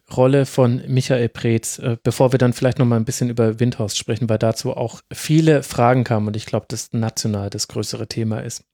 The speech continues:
Aber die Kaderstruktur, alles, was du gesagt hast, da kann man ja mitgehen. Das braucht Zeit, das sind junge Spieler. Da gibt's zum Beispiel auch Integrationsprobleme, Sprache, neues Land, neue Liga, neue Umgebung, muss man sich dran gewöhnen.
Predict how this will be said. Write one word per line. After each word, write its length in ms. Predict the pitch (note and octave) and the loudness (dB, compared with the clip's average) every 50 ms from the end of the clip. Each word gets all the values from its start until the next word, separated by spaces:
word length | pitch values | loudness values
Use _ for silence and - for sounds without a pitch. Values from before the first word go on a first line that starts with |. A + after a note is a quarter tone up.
| _ - | _ -2
Aber 380 | - C3 C3+ C#3 D3+ D3 D3 - | 0 2 4 4 4 4 2 0
die 140 | - - C#3+ | -2 -6 -4
Kaderstruktur, 680 | - C3+ B2+ A#2+ A#2 G#2 - - A#2+ _ - A2+ - _ | 0 0 2 2 2 0 -2 -6 -10 _ -6 -8 -8 _
alles, 280 | - D#3+ F#3+ F#3+ - | 0 2 2 2 0
was 120 | - F3+ - | 0 -2 0
du 100 | - D#3+ | 0 -2
gesagt 420 | D3+ C#3 C3 C3 C#3+ C#3+ - - | 0 2 2 2 2 0 0 -2
hast, 220 | D#3 C#3+ - - _ _ - - _ - | -2 -2 -2 -6 _ _ -20 -20 _ -4
da 100 | - C3 | -4 -4
kann 180 | - - C3 B2+ | 0 2 4 4
man 140 | B2+ B2+ | 4 4
ja 80 | B2 A2+ | 4 4
mitgehen. 540 | A2+ A2+ G#2+ - - - A2 G#2+ G#2 G#2+ - _ _ _ _ _ _ _ _ - - | 4 2 0 -2 -4 -8 -8 -8 -8 -10 -12 _ _ _ _ _ _ _ _ -10 -4
Das 140 | - - - | -4 -4 -2
braucht 340 | - B2 A#2 A2 - - | 2 0 0 0 0 -4
Zeit, 400 | - - A2 G2+ F#2+ F#2 - - _ _ | 0 2 2 2 0 -2 -6 -12 _ _
das 180 | - - A2 - | -6 -6 -4 0
sind 180 | - B2 A2+ - | 0 0 0 2
junge 260 | - B2 A#2+ A2+ G2+ | 2 2 4 4 2
Spieler. 500 | - - - - A#2+ G#2+ G#2 A#2 B2+ - - | 0 -2 -4 -8 -10 -8 -8 -8 -10 -10 -2
Da 100 | - A#2 | 0 0
gibt's 380 | G#2+ D3 C#3+ C#3 - - - - | 2 2 0 0 0 -4 -4 0
zum 120 | - B2 | 0 2
Beispiel 380 | A2+ A#2 A#2+ - - - C3 B2+ | 4 4 2 2 0 -4 -2 0
auch 220 | B2 B2 A2+ - | 2 0 0 0
Integrationsprobleme, 1400 | D3+ C#3+ C3+ C#3+ C3 - B2+ A#2 - - B2 C3 B2+ A#2+ - - - - A2 G#2+ G#2+ G#2 G2 G2 G2 G2 - - - | -2 -2 0 0 0 2 0 0 0 2 2 2 2 0 -2 -8 -6 -8 -6 -4 -2 -4 -2 -2 -4 -6 -8 -8 -6
Sprache, 760 | - G#2 - - A#2+ A2+ A2+ A#2 A2+ - A2+ G#2 G2+ - - - B2 B2 B2 | -6 -6 -4 0 2 4 4 4 4 2 0 -2 0 -2 -6 -10 -8 -8 -4
neues 400 | A#2+ A#2 A#2 A#2 A#2 A2 - - | 0 2 4 4 4 2 2 2
Land, 340 | B2 A2+ A2 G#2+ G2 - - - | 2 2 2 2 0 -4 -2 2
neue 260 | B2+ B2 B2 A#2+ A#2 | 4 4 6 6 4
Liga, 480 | A2+ A#2 C3+ D3 C3+ B2 G#2+ G#2+ B2 B2+ | 4 4 2 2 4 2 0 0 -2 -6
neue 400 | - B2+ B2 C3 C3+ C3+ C3+ C#3+ | -2 2 4 4 6 6 4 2
Umgebung, 480 | C#3 C3+ B2+ A#2+ C3+ B2+ A#2+ G#2+ G#2+ | 2 0 -2 0 -2 -2 -2 -2 -2
muss 140 | A2+ A#2 - | -2 -2 0
man 100 | C#3+ B2+ | -2 -2
sich 140 | A#2 B2 - | -2 -2 -4
dran 200 | - C3 B2 A#2+ | -2 -2 0 0
gewöhnen. 460 | B2 A#2+ A#2+ B2 A2 G2+ G2 G2+ A2+ | 0 0 0 0 0 0 -2 -6 -10